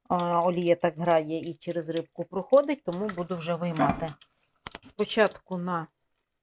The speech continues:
тарілку з серветкою, щоб зійшла зайва олія, а тоді вже у загальну. Оці всі від кляру шматочки також збираємо,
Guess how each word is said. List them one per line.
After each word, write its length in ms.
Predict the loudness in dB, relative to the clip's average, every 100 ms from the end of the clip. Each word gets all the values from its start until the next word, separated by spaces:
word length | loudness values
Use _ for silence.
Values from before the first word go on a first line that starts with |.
| _ _ _ _ _ _ _ _ _ _ _ _ _ _ _ _ _ _ _ _ _ -20 _
тарілку 520 | -2 0 0 -4 -4 -12
з 40 |
серветкою, 680 | -6 -4 -2 -4 -4 -4 -4
щоб 260 | -2 -4
зійшла 380 | -2 -6 -2 -2
зайва 280 | 0 0 0
олія, 340 | -2 -4 -6 -6
а 140 | -8
тоді 320 | -4 -4 -2
вже 280 | -4 -4 -6 -6 _ _ _ _
у 100 | -16
загальну. 580 | -10 -8 -6 -6 -6 -10 -12 _ _ _ _ _ _ _ _ _ _ _
Оці 260 | -10 -4
всі 400 | -4 -4 -2 -2 -4 -8
від 180 | -8
кляру 340 | -2 0 0 -2
шматочки 580 | -6 -6 0 0 0 -6
також 360 | -6 -6 -10
збираємо, 640 | -12 -8 -4 -4 -6 -8